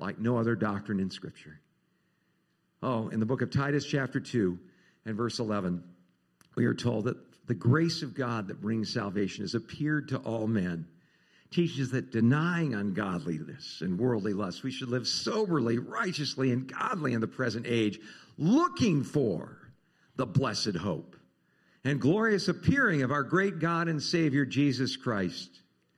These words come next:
who gave himself for us, that he might redeem us from every lawless deed and purify for himself his own special people, zealous for good works. Boy, when you understand biblical prophecy,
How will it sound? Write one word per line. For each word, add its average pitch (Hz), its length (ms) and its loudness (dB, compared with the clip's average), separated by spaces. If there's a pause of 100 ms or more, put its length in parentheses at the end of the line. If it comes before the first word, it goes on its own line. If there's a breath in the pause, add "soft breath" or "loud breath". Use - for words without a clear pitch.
(360 soft breath)
who 165 180 4
gave 226 440 2
himself 117 580 2
for 82 280 -8
us, - 420 -16 (540 loud breath)
that 170 80 4
he 185 60 4
might 185 180 0
redeem 175 340 4
us 185 120 2
from 185 140 2
every 262 300 4
lawless 202 500 0
deed 175 240 4
and 156 180 -2
purify 208 680 0
for 170 160 -2
himself 170 400 0
his 160 240 4
own 262 500 0
special 160 520 0
people, 240 540 -2 (280 loud breath)
zealous 143 520 2
for 135 160 -2
good 110 260 -2
works. - 640 -8 (1080)
Boy, 127 180 2
when 123 140 6
you 123 100 6
understand 127 520 2
biblical 107 360 0
prophecy, - 720 -8